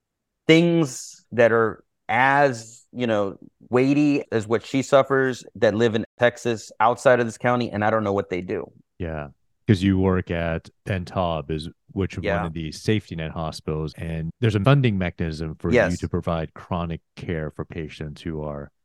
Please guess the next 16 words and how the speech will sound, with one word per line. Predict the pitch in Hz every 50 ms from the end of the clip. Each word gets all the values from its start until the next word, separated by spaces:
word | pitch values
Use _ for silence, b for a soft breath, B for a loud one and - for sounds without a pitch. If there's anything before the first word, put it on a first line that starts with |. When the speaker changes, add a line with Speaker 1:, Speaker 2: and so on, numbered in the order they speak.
| _ _ _ _ _ -
Speaker 2:
uninsured | 101 87 82 76 76 - - - - - 78 78 -
or | 92 87 87 80 78 78 78
Speaker 1:
Correct. | - 131 117 110 98 90 - - -
Speaker 2:
who | - 107 90
don't | - 113 120 131 123
lack | 117 117 127 139 - 139
insurance | 127 - - 131 120 113 110 98
or | 98 87 85 78
who | 85
are | 87 82 - -
underinsured. | 104 98 85 82 80 78 71 - - - - 80 80 80 85 - _
They | - 101
still | - - 110 95
have | 82 101 104 104 110
insurance, | 101 - - 101 98 98 90 -
but | - 87 -